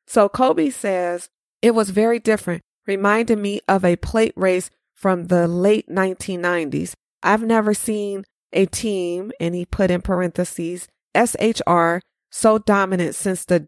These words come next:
D E I days. I'm not sure what the future holds at super speedways.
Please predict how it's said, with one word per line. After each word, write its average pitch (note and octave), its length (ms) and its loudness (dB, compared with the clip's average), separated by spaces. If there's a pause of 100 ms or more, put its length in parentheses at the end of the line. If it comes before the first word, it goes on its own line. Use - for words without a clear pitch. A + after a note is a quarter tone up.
D G#3+ 480 -6
E G3 300 -2
I F#3+ 300 2
days. G#2+ 500 -4 (200)
I'm A3+ 160 0
not A3+ 220 0
sure G#3 320 0
what F#3 460 0
the G3 80 0
future F#3+ 380 -2
holds F#3 440 -2 (160)
at F3+ 180 0
super F3+ 360 -2
speedways. D#3 800 -2